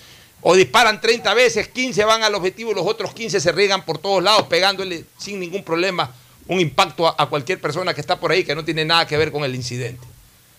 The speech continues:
O sea, desgraciadamente hemos llegado a ese punto porque no ha habido una aplicación policial efectiva.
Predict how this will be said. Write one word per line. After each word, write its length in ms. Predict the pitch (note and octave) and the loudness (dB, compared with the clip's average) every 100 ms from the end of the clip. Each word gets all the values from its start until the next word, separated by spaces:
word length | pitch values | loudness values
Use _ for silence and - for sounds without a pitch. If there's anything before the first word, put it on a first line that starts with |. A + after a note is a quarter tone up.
| _ | _
O 40 | |
sea, 160 | - B2 | -2 2
desgraciadamente 880 | B2+ C#3 D3 B2 F#3 G3 F3+ F#3+ E3 | 4 4 2 2 2 4 2 -4 -8
hemos 180 | E3+ D#3+ | -6 -4
llegado 500 | D3+ D3+ F3 D#3 D3+ _ _ _ _ - | -2 2 2 0 -6 _ _ _ _ -2
a 120 | C3+ | 2
ese 200 | D#3 - | 2 0
punto 480 | - F3+ F3+ D#3 D3+ - _ _ - - | -4 -4 -4 -6 -10 -16 _ _ -20 -2
porque 280 | C#3+ C#3 D3+ | 0 2 0
no 200 | D#3 F#3+ | 2 4
ha 40 | |
habido 460 | F3 F#3+ G3 E3+ D3+ - | 2 0 0 -2 -4 -4
una 380 | F3 E3 E3 - | -2 0 -2 2
aplicación 920 | D3 D3 D#3 D#3 C3+ - F#3 F#3 F#3 _ _ _ | 0 0 -6 -4 -4 -2 0 0 -4 _ _ _
policial 680 | D#3 C#3+ C3+ - E3+ E3+ E3+ - | -2 0 -2 2 4 2 0 -6
efectiva. 720 | C3 B2+ - - F#3 A#2+ - | -8 -8 -14 -4 -2 -2 -4